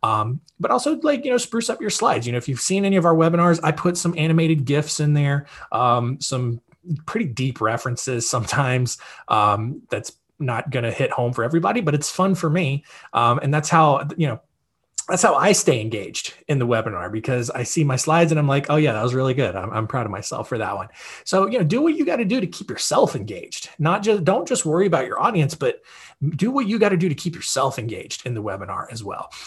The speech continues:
And then the last thing, the last component of it is just make sure you're promoting it. You know, send out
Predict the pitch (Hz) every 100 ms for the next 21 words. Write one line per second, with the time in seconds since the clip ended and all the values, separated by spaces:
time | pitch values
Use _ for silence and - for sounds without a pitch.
0 | - 185 220 185 196 214 - 190 175 170
1 | 143 147 175 175 160 175 196 165 170 160
2 | 151 160 - 143 175 - 190 190 170 196
3 | 320 - - _ _ _ - 147 170 -
4 | _ - 202 233 220 214 190 -